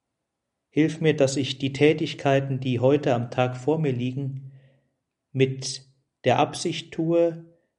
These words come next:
dass sie Teil des Aufbaus deines Reiches sind,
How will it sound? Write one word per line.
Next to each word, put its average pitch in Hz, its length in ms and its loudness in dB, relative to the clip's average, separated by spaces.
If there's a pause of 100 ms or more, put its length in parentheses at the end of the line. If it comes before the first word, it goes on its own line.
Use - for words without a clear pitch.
(160)
dass 131 220 0
sie 131 640 -2
Teil 139 600 2 (720)
des 127 200 -6
Aufbaus 127 800 2
deines 120 400 -4
Reiches 110 440 -4
sind, 123 400 -10